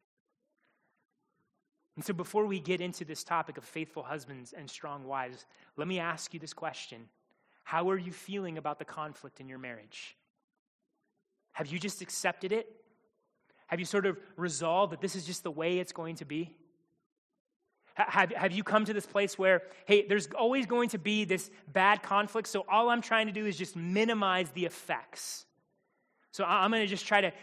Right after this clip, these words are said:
box in the damage, but I'm not gonna hope for any sort of change. Have you come to that place where you sort of see your life as a sitcom and you just kind of bitterly laugh? "Yeah,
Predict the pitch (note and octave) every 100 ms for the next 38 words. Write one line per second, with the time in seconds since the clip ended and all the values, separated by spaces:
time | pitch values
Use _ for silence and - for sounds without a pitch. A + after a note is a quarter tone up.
0 | - C#3+ F#3 G#3 - - D#4+ A#3 G#3+ F#3
1 | F3 F#3 F3 - F#3 D#3 F#3+ G3+ E3+ D3+
2 | C#3+ E3+ D#3+ - E3 F3 G3 G3 - G3
3 | F#3+ - F3 F3 E3 D3 - C3+ A2+ A2
4 | - - _ _ _ _ _ _ _ _
5 | _ _ _ _ _ _ _ _ _ _
6 | _ _ _ _ _ _ - F#3 G#3 -
7 | G#3 A3 A3+ G3+ F3+ - F#3 G3 - E3+
8 | F3+ F#3+ E3+ - - F#3 F3 E3 D#3 E3+
9 | F3+ - - _ - D#3+ D3 - - -
10 | - F3+ F#3+ F3 D#3+ D3+ F3 D3 A2 D#3
11 | E3+ D#3 B2+ B2+ D3 E3+ - D3+ C#3+ D3